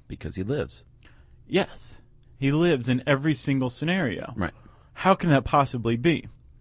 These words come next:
Speaker 2: Well, let's go back to the beginning, that first time the guy pressed the button, okay?
Speaker 1: Yes.
Speaker 2: What happened in another parallel universe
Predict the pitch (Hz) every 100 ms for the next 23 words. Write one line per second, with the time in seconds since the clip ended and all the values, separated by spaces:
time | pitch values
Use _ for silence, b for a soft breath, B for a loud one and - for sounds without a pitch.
0 | - - 147 151 175 156 156 - 135 120
1 | 131 117 101 - - 156 - 160 147 131
2 | 131 123 - 123 - 104 110 - 92 -
3 | 127 156 - - 98 - - - b b
4 | b b - - - - - 143 131 170
5 | 170 185 170 143 - - - - - _
6 | - - - - - - 135 131 127 160
7 | 180 170 - 165 165 151 139 151 127 107
8 | 104 -